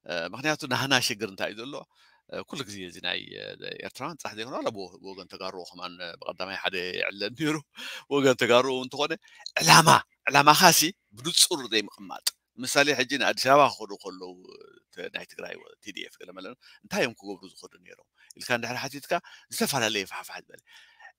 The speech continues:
እዚ ዝኣክል ጉዕዞ ዶ ትጓዓዝ ኢኻ፣ እ፣ ዕላማኻ ኸየነፀርካ፣ እ፣ ምሻ ኣሎ፣ እ? ናህና ኸዓ ከምኡ ዓዚ ዓይነት ኣሎ ኖ? እ፣ እቲ ሕጂ ንምሳሌ ብዲፕሎማሲ ሓጉዙና፣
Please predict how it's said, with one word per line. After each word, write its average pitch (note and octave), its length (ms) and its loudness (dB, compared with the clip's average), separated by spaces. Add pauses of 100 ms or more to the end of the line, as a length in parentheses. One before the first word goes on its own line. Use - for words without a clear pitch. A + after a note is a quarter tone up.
(420)
እዚ F3+ 300 -4
ዝኣክል E3 340 8
ጉዕዞ C#3+ 260 2
ዶ C#3+ 140 -2
ትጓዓዝ A#2 520 2
ኢኻ፣ G2+ 160 -4 (680)
እ፣ F#2 60 -4 (120)
ዕላማኻ A#2+ 340 0 (100)
ኸየነፀርካ፣ - 640 -2 (560)
እ፣ - 80 -12 (220)
ምሻ - 180 -10
ኣሎ፣ C3 160 -4 (140)
እ? - 120 -8 (600)
ናህና F#3+ 280 8 (100)
ኸዓ - 180 4
ከምኡ F3 220 -4 (100)
ዓዚ G2+ 240 0
ዓይነት A2 340 -6
ኣሎ F2+ 240 -20
ኖ? G#2 120 -12 (140)
እ፣ G2 140 -8 (580)
እቲ - 220 -10 (480)
ሕጂ F#2+ 240 -10
ንምሳሌ F#2+ 420 -8 (540)
ብዲፕሎማሲ G2+ 720 -8
ሓጉዙና፣ F#2+ 540 -14